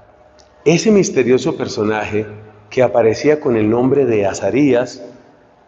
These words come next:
en realidad era un ángel, era el ángel de Dios,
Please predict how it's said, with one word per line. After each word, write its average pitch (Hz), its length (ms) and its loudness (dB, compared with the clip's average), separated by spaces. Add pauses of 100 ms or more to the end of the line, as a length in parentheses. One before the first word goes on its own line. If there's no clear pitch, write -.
(160)
en 123 160 0
realidad 120 720 0 (520)
era 123 180 -4
un 156 120 0
ángel, 101 440 -4 (880)
era 135 640 -4
el 113 140 0
ángel 120 340 -2
de 107 140 0
Dios, 113 680 -4